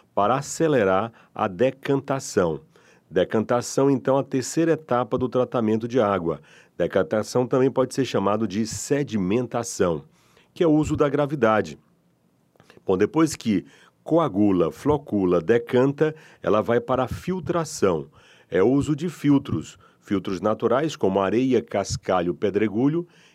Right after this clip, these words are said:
e pode ser utilizado também o filtro de carvão ativado. A função do filtro de carvão ativado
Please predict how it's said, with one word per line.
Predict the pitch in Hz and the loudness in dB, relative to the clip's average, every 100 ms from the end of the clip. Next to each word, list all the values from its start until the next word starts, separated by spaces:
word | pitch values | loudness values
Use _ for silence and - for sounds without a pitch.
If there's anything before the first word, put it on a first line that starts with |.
| - | -14
e | |
pode | 190 - 175 - | -8 -2 -2 2
ser | |
utilizado | 170 151 165 117 131 | -2 0 -4 0 -2
também | - 151 117 | 0 0 2
o | 135 | 0
filtro | 131 - 165 156 | -2 -4 -4 -4
de | 147 147 | -8 -6
carvão | 151 147 101 120 | -4 -4 0 0
ativado. | 127 - 107 87 76 69 - _ - - | 0 -4 -2 -2 -2 -8 -20 _ -20 -4
A | 85 | -4
função | - 143 139 - 190 | -2 -4 -4 0 0
do | 170 139 | 0 -4
filtro | - 135 110 | -2 -4 -2
de | 95 | -6
carvão | 87 92 80 90 | -2 -2 2 0
ativado | 80 - 73 110 98 73 | -2 -4 -2 0 -2 -6